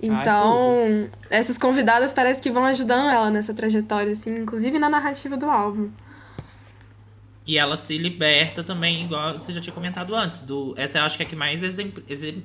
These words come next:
Speaker 3: exemplifica isso de se libertar de, de padrões es-, é,
Speaker 2: Sim.
Speaker 3: estéticos musicais, assim, né? De formatos. Porque é uma música super diferentaça, tem esses barulhos,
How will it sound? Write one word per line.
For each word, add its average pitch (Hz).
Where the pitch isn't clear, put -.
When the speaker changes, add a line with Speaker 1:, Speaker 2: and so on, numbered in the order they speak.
Speaker 3:
exemplifica 147
isso 139
de 156
se -
libertar 151
de, 160
de 151
padrões 151
es-, 143
é, 120
Speaker 2:
Sim. 110
Speaker 3:
estéticos 113
musicais, 120
assim, 123
né? 120
De 117
formatos. 139
Porque -
é 135
uma 131
música 143
super -
diferentaça, 165
tem 131
esses 139
barulhos, 127